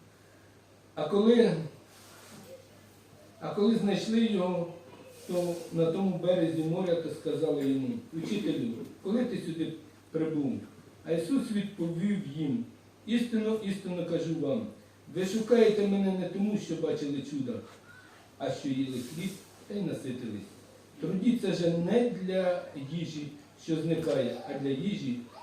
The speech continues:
що залишається на вічне життя, яку Син Людський дає вам,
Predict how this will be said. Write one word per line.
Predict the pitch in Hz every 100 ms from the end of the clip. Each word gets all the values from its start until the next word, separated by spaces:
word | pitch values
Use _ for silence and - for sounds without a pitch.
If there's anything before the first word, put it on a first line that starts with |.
| - - -
що | 190 165
залишається | 165 160 156 220 220 196 - 180
на | 175
вічне | 160 - - 165
життя, | 151 160 160
яку | 147 135 123 127 135 - - - -
Син | 196 202
Людський | 185 - 180 170
дає | 156 156 147 139 139 - 135
вам, | 139 123